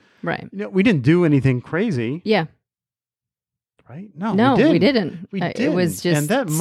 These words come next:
Speaker 2: money
Speaker 1: shit. <laughs>
Speaker 2: Yeah. Uh, yeah. And that money disappeared quick.
Speaker 1: Uh-huh.
Speaker 2: You
Speaker 1: Yep.
Speaker 2: know? So I, so I love that love letter thing because, you know,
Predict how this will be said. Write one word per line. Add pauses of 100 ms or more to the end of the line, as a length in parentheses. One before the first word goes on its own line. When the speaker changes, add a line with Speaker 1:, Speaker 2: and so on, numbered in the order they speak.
(140)
Speaker 2:
money
Speaker 1:
shit. (160)
<laughs>
Speaker 2:
Yeah.
Uh,
yeah.
And
that
money
disappeared
quick.
Speaker 1:
Uh-huh. (320)
Speaker 2:
You
Speaker 1:
Yep.
Speaker 2:
know? (280)
So
I,
so
I
love
that
love
letter
thing
because,
you
know,